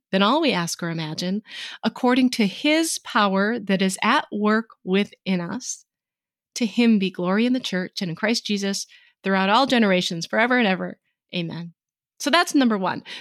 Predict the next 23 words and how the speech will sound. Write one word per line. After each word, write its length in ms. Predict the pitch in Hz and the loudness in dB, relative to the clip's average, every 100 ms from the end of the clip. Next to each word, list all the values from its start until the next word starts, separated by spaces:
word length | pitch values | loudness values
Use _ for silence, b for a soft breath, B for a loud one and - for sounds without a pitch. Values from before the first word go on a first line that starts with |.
| - | 0
Don't 320 | 277 381 262 | 0 0 0
just 280 | 269 247 - | 0 0 0
believe 400 | 262 202 190 190 | 0 2 2 0
in 160 | 170 165 | -4 -4
yourself. 640 | 165 - 160 - - - _ _ _ _ _ | -4 -6 -8 -12 -16 -20 _ _ _ _ _
Believe 360 | 208 233 294 339 | 0 2 2 2
in 100 | 269 | 2
the 60 | |
one 220 | 247 240 220 | 4 4 2
who 100 | 226 | 0
created 600 | - 220 285 330 247 202 | -4 -4 -2 0 0 0
you 160 | 196 | 0
and 100 | - | 0
empowers 640 | 202 190 - 330 392 277 196 | 0 -2 -6 -2 0 0 0
you 260 | 175 170 190 | -2 -2 -6
to 100 | 202 | -2
do 380 | 294 302 240 233 | 2 2 2 0
what 160 | 262 - | -2 -4
he 180 | - 254 | -6 -8
called 340 | - 190 175 | -6 -6 -4
you 120 | 208 | -6
to 120 | - | -8
do. 360 | 247 359 - | -8 -6 -6